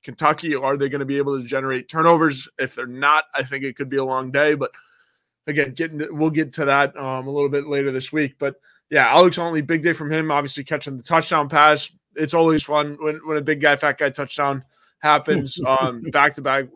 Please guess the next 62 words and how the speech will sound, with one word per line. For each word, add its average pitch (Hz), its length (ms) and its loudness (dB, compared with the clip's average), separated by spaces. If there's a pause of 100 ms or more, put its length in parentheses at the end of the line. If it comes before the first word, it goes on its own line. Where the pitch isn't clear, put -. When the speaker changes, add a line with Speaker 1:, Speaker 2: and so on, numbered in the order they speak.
(140)
Speaker 1:
weeks 147 560 -6
for - 200 -16
South 131 260 -4
Carolina 139 400 0
with 131 140 -4
a 123 40 -6
big 123 100 2
Speaker 2:
Big 117 100 4
Speaker 1:
guy 139 80 6
Speaker 2:
guy 185 160 6
Speaker 1:
touchdown, 160 340 2
so 120 120 -4
Speaker 2:
touchdown. 123 180 2
We 156 120 4
live 170 180 2
in 160 80 0
this 151 160 0
P 160 220 -4
C 139 240 -2
world 120 220 2
now. 101 160 -4
Big 143 240 0
guy, 117 220 2
even 123 140 0
Speaker 1:
Yep, - 20 2
Speaker 2:
though 131 60 2
the 127 80 -4
Speaker 1:
big 127 160 0
Speaker 2:
fat 127 60 2
Speaker 1:
guy 160 140 6
Speaker 2:
guy 117 80 2
Speaker 1:
touchdown. 143 340 0
Speaker 2:
comment 123 200 2
Speaker 1:
Yep, 135 140 2
Speaker 2:
comes 131 260 -2
from 131 220 0
the 123 60 2
Speaker 1:
absolutely. 123 200 2
Speaker 2:
movie 127 100 2
Replacement 123 640 0
from 107 180 -6
John 113 260 0
Madden. 110 240 0
Just 92 120 -12
wanna 120 160 -2
make 123 240 2
sure. 90 400 -4 (200)
Speaker 1:
Yep. 160 260 4
Speaker 2:
You 87 60 -12
know, 90 80 -6
we'll 107 100 -4
Speaker 1:
Yeah. 139 140 0
Speaker 2:
get 117 80 2
someone 131 360 -2
upset 123 380 -2
just 117 160 -6
like 117 180 -2
that 110 140 -2
movie, 113 420 2
Old 113 240 0
Dads, 101 460 -2
and, 87 180 -8